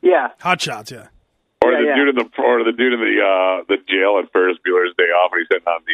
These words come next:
Speaker 3: uh, sister.
Speaker 2: Yes.
Speaker 1: Totally. Yeah.
Speaker 2: <laughs>
Speaker 1: So when he realized that he could first, you know, use that to get laid,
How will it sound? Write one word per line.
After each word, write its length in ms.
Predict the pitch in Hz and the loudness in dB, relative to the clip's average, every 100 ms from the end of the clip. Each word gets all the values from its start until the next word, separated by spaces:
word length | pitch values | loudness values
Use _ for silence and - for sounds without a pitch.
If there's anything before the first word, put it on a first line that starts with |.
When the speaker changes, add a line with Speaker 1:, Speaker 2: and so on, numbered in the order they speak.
| 80 | -4
Speaker 3:
uh, 240 | 80 92 | -4 -6
sister. 280 | - 117 101 _ - | -2 0 -2 _ -6
Speaker 2:
Yes. 320 | - - - | -2 0 2
Speaker 1:
Totally. 440 | 277 294 208 143 - 156 - | 2 2 0 -4 -8 -14 -2
Yeah. 240 | 240 185 - | 0 0 -4
Speaker 2:
<laughs> 60 | 214 - _ _ _ | -12 -16 _ _ _
Speaker 1:
So 60 | 226 | 0
when 120 | 233 | 0
he 120 | - | -2
realized 600 | 269 254 269 220 190 175 160 | 0 2 2 2 2 -2 -4
that 140 | - | -6
he 80 | - | -8
could 160 | - - - | -8 -8 -2
first, 220 | 190 - _ _ | -2 -2 _ _
you 80 | 170 | -2
know, 120 | 147 | 0
use 280 | 147 180 175 | -2 -2 2
that 300 | 165 147 - | 2 2 0
to 80 | 165 | -2
get 200 | 156 131 | 0 2
laid, 260 | 165 156 | 2 2